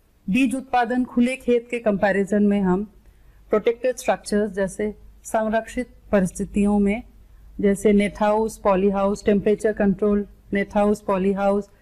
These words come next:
shade nets, low tunnels में, अ, कर सकते हैं। हमारे institute में हमने हाई value vegetables जैसे, अ, करेला, खीरा, टमाटर, गोभी, बैंगन में,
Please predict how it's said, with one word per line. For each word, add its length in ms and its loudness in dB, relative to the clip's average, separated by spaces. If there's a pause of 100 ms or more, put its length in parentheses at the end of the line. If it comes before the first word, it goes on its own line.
(140)
shade 340 2
nets, 460 -4 (380)
low 160 4
tunnels 480 0
में, 180 -4
अ, 60 -16 (1080)
कर 120 0
सकते 380 -2
हैं। 300 0 (240)
हमारे 300 2
institute 480 -2
में 120 0
हमने 380 2 (300)
हाई 220 2
value 300 -2
vegetables 680 0
जैसे, 480 -2 (580)
अ, 460 0
करेला, 500 4 (520)
खीरा, 560 2 (220)
टमाटर, 600 2 (280)
गोभी, 540 -2 (360)
बैंगन 380 2
में, 260 -4